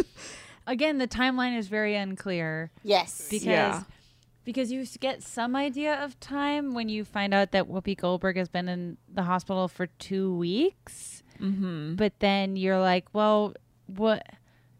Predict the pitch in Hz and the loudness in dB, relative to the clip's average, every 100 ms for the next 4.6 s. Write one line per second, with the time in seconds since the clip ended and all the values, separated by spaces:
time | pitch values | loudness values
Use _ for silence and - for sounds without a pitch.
0 | - 226 247 247 269 247 196 220 202 - | -2 -2 0 -2 -4 -6 -6 -6 -4 2
1 | 220 202 190 190 - - - - 196 190 | 6 6 4 0 -6 -8 -6 2 4 6
2 | 185 180 - - - 196 208 208 220 - | 6 4 0 -6 -4 0 2 2 -2 -4
3 | - 190 - 202 208 214 170 - 190 175 | -2 0 2 0 2 0 0 4 6 8
4 | 165 156 - 123 87 | 6 2 -4 -4 -4